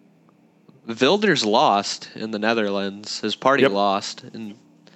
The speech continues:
Speaker 1: I think <sighs> I'd be remiss to say that it had nothing to do with what's going on over here, right? I think that a lot of people, you know, gazed across the pond and said, "Eek,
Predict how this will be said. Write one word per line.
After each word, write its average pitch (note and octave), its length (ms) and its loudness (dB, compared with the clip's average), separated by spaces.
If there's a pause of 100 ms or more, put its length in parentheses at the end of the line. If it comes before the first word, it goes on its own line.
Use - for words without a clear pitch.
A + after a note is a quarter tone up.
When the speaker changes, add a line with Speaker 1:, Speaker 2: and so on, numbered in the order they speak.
(760)
Speaker 1:
I C#3 180 4
think E3 420 -2 (240)
<sighs> - 460 -10
I'd C#3 240 0
be E3 140 2
remiss C#3 420 0
to C#3 80 0
say C3+ 400 2
that C3 180 0
it A2 100 2
had A2+ 140 0
nothing G#2+ 400 0
to - 100 -2
do G#3 160 2
with G3+ 160 2
what's G3+ 200 2
going F#3+ 240 2
on G3 180 2
over G#3 180 2
here, A3+ 360 2 (580)
right? F3 180 6
I C#3+ 120 4
think D#3+ 440 0
that C#3+ 120 2
a C3+ 40 4
lot A#2+ 380 4
of B2 460 0 (640)
people, A#2 600 2 (880)
you A2 160 -4
know, F#2+ 260 -4 (200)
gazed A#2 400 4
across A2+ 400 0
the G#2+ 100 -4
pond A2+ 480 0
and G#2 160 -14
said, G2+ 420 -2 (1300)
"Eek, - 560 0